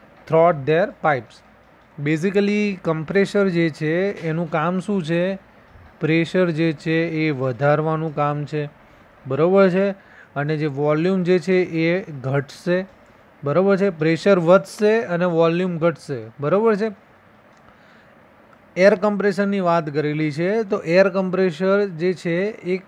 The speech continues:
તમારું જે pressure હશે એ વધારશે, volume ઘટાડશે. Okay, Compressor એરને compress કરવાનું કામ કરશે.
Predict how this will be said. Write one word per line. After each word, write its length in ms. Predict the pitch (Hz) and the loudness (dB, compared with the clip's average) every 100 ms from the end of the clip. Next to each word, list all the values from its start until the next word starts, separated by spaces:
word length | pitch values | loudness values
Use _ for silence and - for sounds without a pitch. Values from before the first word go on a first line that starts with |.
| - | -10
તમારું 360 | - 160 175 185 | -4 0 2 2
જે 120 | 175 | 2
pressure 560 | 180 147 160 160 190 170 | 0 0 -2 0 0 0
હશે 160 | 151 | 0
એ 80 | 165 | -2
વધારશે, 580 | 147 135 131 156 151 202 | -2 -2 0 0 0 -2
volume 500 | 185 143 143 160 180 | -2 -2 -2 -2 0
ઘટાડશે. 480 | 156 143 139 123 123 - - - - | -2 0 -2 -4 -14 -18 -20 -20 -14
Okay, 260 | 151 262 269 - - - - | -6 0 0 0 -20 -18 -4
Compressor 680 | 170 180 208 180 214 240 254 - - - - - _ _ _ _ - | -2 2 2 2 2 0 -2 -10 -20 -20 -20 -20 _ _ _ _ -2
એરને 540 | 180 190 208 226 247 - | 6 6 6 2 0 -2
compress 520 | - 208 220 233 226 - | -4 -4 -2 2 0 0
કરવાનું 440 | 208 202 196 185 | -4 -2 -4 -2
કામ 240 | 160 156 | -4 -4
કરશે. 560 | 143 131 117 117 113 - | -6 -6 -8 -14 -16 -20